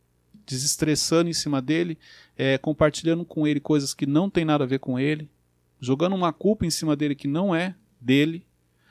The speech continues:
Então, como você tem tratado os ambientes que você frequenta, e principalmente a sua casa? Você abençoa ou amaldiçoa a sua casa? Como que você sabe disso?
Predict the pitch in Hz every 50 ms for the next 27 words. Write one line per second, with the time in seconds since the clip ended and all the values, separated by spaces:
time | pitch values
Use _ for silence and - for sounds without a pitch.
0 | _ - - - - _ _ - 135 - - 190 202 208 190 160 131 123 - _
1 | _ _ _ - - 202 220 226 226 233 214 202 175 190 175 - - 170 - _
2 | 160 156 156 - 160 151 139 - - 143 139 139 143 151 151 - _ _ 160 131
3 | 123 147 143 139 143 135 131 - - - 135 131 127 - 139 131 - 156 156 -
4 | - 131 117 107 - - - - 127 120 - 156 160 - - 165 151 151 143 -
5 | 151 - - 156 147 - - 117 104 104 - - _ _ _ _ _ _ _ _
6 | - - - - - - - _ _ _ - 135 165 185 - - - 175 156 139
7 | 117 117 - _ _ _ _ - 135 131 139 139 139 - - - - 190 190 196
8 | 196 202 - - 156 151 151 147 143 143 143 - - - 139 131 123 - - -
9 | 127 - - 117 110 107 110 - _ - 196 214 214 - - 175 180 - - 156
10 | - - 151 139 131 135 127 - - _ _ _ _ - 117 117 110 101 - -
11 | -